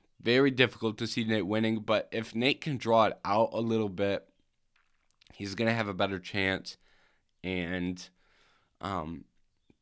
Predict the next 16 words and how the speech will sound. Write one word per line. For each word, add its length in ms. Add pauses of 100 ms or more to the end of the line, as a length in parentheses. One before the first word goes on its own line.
but 200
overall, 800 (600)
Leon 260
Edwards, 400
in 300
terms 280
of 280 (120)
gambling 680
and 180
betting, 560
Leon 280
Edwards 360
is 180
a 60
big 380
favorite 500